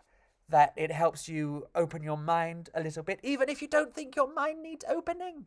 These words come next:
I don't think my mind needs opening, but after reading this book, I, it's made me think about language that I use and ways that I approach things and ways that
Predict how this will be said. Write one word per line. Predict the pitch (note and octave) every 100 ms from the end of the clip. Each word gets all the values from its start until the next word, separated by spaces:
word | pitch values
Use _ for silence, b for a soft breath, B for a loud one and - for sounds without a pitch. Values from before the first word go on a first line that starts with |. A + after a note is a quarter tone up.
| _
I | - B4
don't | D#4+ D#3+
think | E3 F#3+
my | A#3+ G4+ A#4+
mind | D#4 C#3
needs | A#2 G#2
opening, | A2+ G#2+ A2+ G#2+
but | C#3+
after | G3+ - D#3
reading | E3+ D3+ C3+
this | E3+
book, | - A#2+ -
I, | E3+ F3 B B B
it's | -
made | G3 F#3
me | F#3
think | - G3 F3
about | F#3 F#3
language | G3+ G3+ A3 A3+
that |
I | A3 D4
use | E4 E3 A2+ A2 - b b
and | F3+ F3+
ways | F#3+ F3+
that | G3+
I | C#4
approach | C4+ D#3 C#3 -
things | C#3+
and | C#3 D3+
ways | F#3+ G3
that | G#3